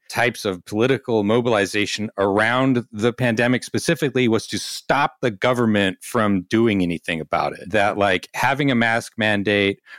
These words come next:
or having, you know, various, like, social distancing requirements or, like, ventilation upgrade requirements or really anything at all, that was regarded as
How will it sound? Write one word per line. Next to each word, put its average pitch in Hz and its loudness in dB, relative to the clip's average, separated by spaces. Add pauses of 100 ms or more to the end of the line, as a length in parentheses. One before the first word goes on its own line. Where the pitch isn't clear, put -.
(140)
or 107 2
having, 113 0
you 110 0
know, 92 2
various, 104 0
like, 101 -2
social 113 -2
distancing 120 -2
requirements 117 0
or, 107 0
like, 90 0
ventilation 113 -2
upgrade 110 -2
requirements 110 0
or 90 0 (340)
really 165 2
anything 113 0
at 95 0
all, 90 0 (280)
that 151 2
was 127 0
regarded 107 2
as 98 0